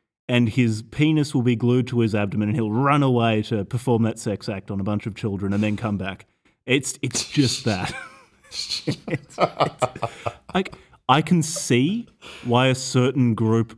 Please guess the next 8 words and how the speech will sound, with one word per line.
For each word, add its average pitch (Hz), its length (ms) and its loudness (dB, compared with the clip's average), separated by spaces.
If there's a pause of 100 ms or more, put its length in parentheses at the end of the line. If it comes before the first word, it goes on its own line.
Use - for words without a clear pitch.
(120)
of 104 440 0 (600)
English, 147 720 2
or 113 200 2
not 110 260 0
English 98 280 -2
literature, 117 420 -2
French 170 440 0
literature 120 680 0